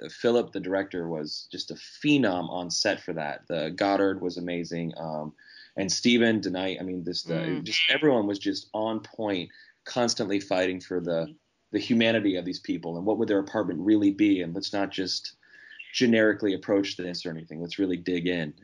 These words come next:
Speaker 1: And, uh, and I think that just led to more fun, you know, more fun for everybody. I mean, those, and the fights, Philip Serva doing the fights. Oh my God. Uh, just beautiful. I got a chance to, uh,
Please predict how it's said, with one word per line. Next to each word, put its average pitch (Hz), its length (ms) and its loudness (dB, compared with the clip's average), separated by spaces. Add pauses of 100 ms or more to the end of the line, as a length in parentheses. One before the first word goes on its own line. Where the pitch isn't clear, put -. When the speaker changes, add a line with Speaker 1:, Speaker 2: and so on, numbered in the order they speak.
Speaker 1:
And, 85 240 -2
uh, 80 260 2 (380)
and 117 80 2
I 123 40 6
think 156 160 2
that 143 80 2
just 135 160 -6
led 135 120 4
to 131 60 -2
more 120 200 0
fun, 120 360 -4 (100)
you 95 100 -14
know, 90 200 -10
more 98 160 -2
fun 98 260 -6
for 87 320 -6 (140)
everybody. 87 480 0
I 104 60 0
mean, 110 120 2
those, 123 280 2 (280)
and 113 100 0
the 101 60 2
fights, 123 460 0
Philip 131 240 -2
Serva 107 460 0
doing 92 200 -6
the 82 60 -10
fights. 92 480 -6 (140)
Oh 117 200 4
my 82 180 -4
God. 78 460 -2 (120)
Uh, 98 400 2 (920)
just - 180 4
beautiful. 127 320 6
I 113 60 4
got 139 120 6
a 131 40 4
chance 127 360 -4
to, 107 280 -2
uh, 90 240 -6